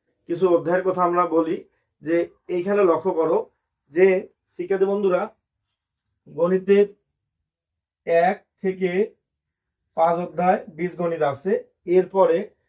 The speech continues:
জ্যামিতি রয়েছে ছয়, সাত, আট, এই তিনটি অধ্যায়, এরপরে চোদ্দ, পনেরো রয়েছে, যেখানে চোদ্দ আর পনেরো রয়েছে, যদিও এখান থেকে কম প্রশ্ন হয়। এখন শিক্ষার্থী বন্ধুরা, বলে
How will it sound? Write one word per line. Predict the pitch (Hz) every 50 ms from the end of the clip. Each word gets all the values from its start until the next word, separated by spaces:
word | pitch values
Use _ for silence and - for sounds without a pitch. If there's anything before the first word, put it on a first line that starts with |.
| _ _ _ _ _ -
জ্যামিতি | 175 175 180 190 185 214 202
রয়েছে | 202 202 196 190 190 190 180 190 240 - - _ _ _ _ _ _ _ -
ছয়, | 170 170 175 190 220 233 - _ _ _ _ _ _ _ -
সাত, | 160 151 160 180 208 - _ _ _ _ _ _ _ -
আট, | 160 170 165 - - - _ _ _ _ -
এই | 180 185 190 202 196 -
তিনটি | 180 165 165 151 170 208 240 254 - _ _ _ _ _ _ _ _ _ _
অধ্যায়, | 175 190 190 - 165 170 160 170 151 - - _ - -
এরপরে | 165 - 214 220 214 214 208
চোদ্দ, | 208 190 185 202 190
পনেরো | 202 190 190 190 202 190 185 170 160 160 165 175
রয়েছে, | 175 170 165 - 170 185 233 - - _ _ _ _ _ _ 151
যেখানে | 156 151 175 175 185 -
চোদ্দ | 175 160 151 147 175 196 196 180
আর | 170 165 -
পনেরো | 170 156 156 151 170 208 - - - _ _ _ _ -
রয়েছে, | 165 170 156 196 180 170
যদিও | 170 175 190 214 254 254 - - _ _ _ 196
এখান | 190 202 196
থেকে | 185 190 190 185 196
কম | 180 165 156
প্রশ্ন | 156 131 135 139 131
হয়। | 123 98 - _ -
এখন | 170 185 220 208
শিক্ষার্থী | 202 196 220 208 208 214
বন্ধুরা, | 214 220 208 185 175
বলে | 185 190